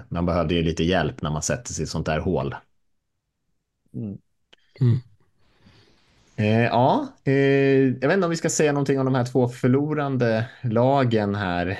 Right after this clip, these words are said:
Speaker 1: Lions och, eh, Ravens, och liksom lite vi vill se på deras,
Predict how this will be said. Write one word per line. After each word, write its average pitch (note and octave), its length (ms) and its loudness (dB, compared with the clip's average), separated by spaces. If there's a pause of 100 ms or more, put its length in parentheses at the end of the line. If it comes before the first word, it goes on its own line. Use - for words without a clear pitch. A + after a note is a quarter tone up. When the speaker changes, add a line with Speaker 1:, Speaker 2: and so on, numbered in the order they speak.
(140)
Speaker 1:
Lions G2 600 0
och, - 460 -4
eh, F#2+ 240 4
Ravens, A2 600 2
och G#2+ 60 2
liksom G2+ 260 0
lite G2 240 0
vi G2 140 4
vill F#2+ 140 -2
se G2+ 140 0
på G2 240 0
deras, G2+ 640 -2